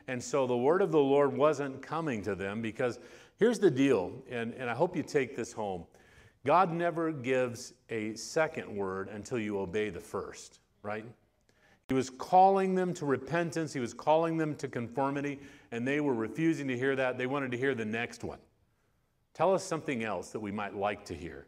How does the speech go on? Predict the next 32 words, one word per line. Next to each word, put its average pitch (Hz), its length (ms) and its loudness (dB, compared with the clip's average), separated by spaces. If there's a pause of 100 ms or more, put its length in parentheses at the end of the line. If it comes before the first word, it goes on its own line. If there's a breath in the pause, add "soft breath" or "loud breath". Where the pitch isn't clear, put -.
(120)
God 107 220 -6
says, 92 160 -12
"That's, 123 340 -6
I 117 140 -4
got 101 140 -4
nothing 98 200 -8
else 90 200 -8
to - 60 -12
say." - 200 -16 (1000)
And 107 120 -8
so 113 140 0
here 135 180 4
we 156 140 2
are. 104 300 2 (340 loud breath)
Now, 113 200 -2
in 139 80 0
those 147 260 2
days, 123 380 2
the 117 60 -2
messages 135 560 -2
from 165 220 -4
the 160 80 4
Lord 113 480 2
were 107 220 2
very 131 880 0 (420)
rare. 92 460 -2
Let's 98 160 -4
say 120 100 -4
that 107 180 -2
together. 95 440 -6 (460 loud breath)
Very 127 720 0 (220)
rare. 85 600 -4